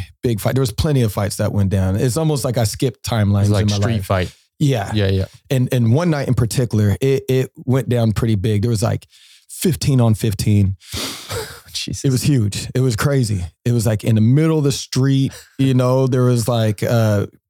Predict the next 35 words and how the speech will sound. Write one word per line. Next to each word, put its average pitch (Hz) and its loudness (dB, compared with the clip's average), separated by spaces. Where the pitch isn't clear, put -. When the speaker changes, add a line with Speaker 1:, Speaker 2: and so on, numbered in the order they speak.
Speaker 1:
people 143 0
swinging 156 0
and 110 2
fighting 151 -2
all 139 0
over 143 0
the 131 -2
place. 135 -2
And, 117 2
you 135 0
know, 117 2
it, 147 -2
it 143 -2
gave 151 2
me 147 4
that 127 0
rush. 135 -2
It 123 0
gave 143 2
me 156 2
that 131 0
rush. 135 -2
But 135 -2
after 165 -4
this 143 0
fight 135 -2
was 123 2
over, 139 2
this 160 -2
one 175 2
was 160 0
different. 151 -2
I 113 -2
had, 139 0
like, 113 -2